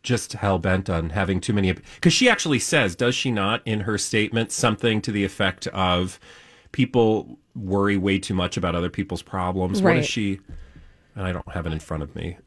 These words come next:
Speaker 1: so I apologize. But when I read that, I was like, "No, no, no, no. You can't shame people
Speaker 2: Well, that's
Speaker 1: for
Speaker 2: the
Speaker 1: calling you out."
Speaker 2: That's what you do when you don't wanna take responsibility for what you did. Right?
Speaker 1: Yeah.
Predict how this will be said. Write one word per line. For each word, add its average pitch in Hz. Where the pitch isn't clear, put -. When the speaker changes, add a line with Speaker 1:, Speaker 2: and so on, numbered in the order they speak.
Speaker 1:
so 104
I 87
apologize. 90
But 110
when 110
I -
read 110
that, 120
I 117
was 107
like, 131
"No, 196
no, 175
no, 120
no. 85
You 160
can't 220
shame 147
people -
Speaker 2:
Well, -
that's -
Speaker 1:
for -
Speaker 2:
the 277
Speaker 1:
calling 110
you 107
out." 127
Speaker 2:
That's 285
what 311
you 269
do 269
when 254
you 220
don't 208
wanna 202
take 208
responsibility 175
for 180
what 156
you 160
did. 170
Right? 180
Speaker 1:
Yeah. 117